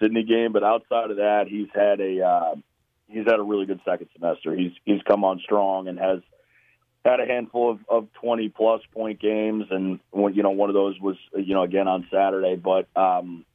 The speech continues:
you know, he's, he's obviously a really important piece for us. Guards the other team's best player most nights, uh, regardless of position. Uh,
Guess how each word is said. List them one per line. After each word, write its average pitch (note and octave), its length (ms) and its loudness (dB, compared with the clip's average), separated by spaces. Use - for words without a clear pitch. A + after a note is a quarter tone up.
you G#2+ 80 -10
know, G2 60 -6
he's, A2 300 -4
he's A2 200 2
obviously A2 340 0
a G#2 40 -2
really G#2+ 160 0
important G2+ 360 -4
piece G#2 260 0
for G#2 160 2
us. G#2 160 0
Guards A2+ 320 0
the A2 140 2
other G#2 100 -2
team's G#2+ 260 -6
best G#2+ 280 -4
player G#2 320 0
most G2+ 320 -4
nights, G2 320 0
uh, F2+ 460 0
regardless G2 500 0
of F#2 160 -10
position. F#2+ 580 -2
Uh, F2 420 2